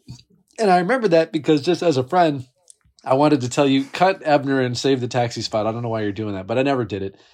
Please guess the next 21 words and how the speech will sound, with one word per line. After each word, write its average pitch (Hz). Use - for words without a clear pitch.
And 113
that 127
thought 185
occurred 180
to 156
me 147
today 135
to 117
see 123
if 117
you 123
still, 110
uh, 110
had 202
him. 104
Um, 113
'cause 117
as 127
we 131
all 139
know, 151